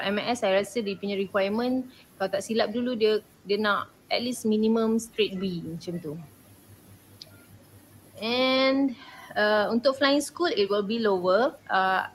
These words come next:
five credit. So the main subject will be English, Maths,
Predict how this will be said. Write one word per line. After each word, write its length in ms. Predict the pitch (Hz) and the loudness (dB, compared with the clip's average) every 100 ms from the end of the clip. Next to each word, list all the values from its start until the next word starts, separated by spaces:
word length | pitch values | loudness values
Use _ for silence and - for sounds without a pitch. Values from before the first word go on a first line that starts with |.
| - - - | -18 -20 -4
five 240 | 247 254 - | 0 0 2
credit. 400 | 220 190 180 - - | 2 2 0 -6 -16
So 480 | - - 240 240 214 - - - | -10 0 2 2 -2 -10 -20 -14
the 160 | 175 196 | 0 0
main 560 | 196 214 254 277 294 285 | 2 2 2 2 -2 -6
subject 640 | - - - 196 247 247 202 | -6 -4 -4 0 0 0 -2
will 140 | 202 | -4
be 260 | 190 285 415 - | -2 -2 -4 -6
English, 800 | - 208 202 262 381 - - - _ - | -6 -4 -2 2 2 0 -14 -16 _ -12
Maths, 640 | 208 233 285 - - - | -2 0 -2 -8 -18 -18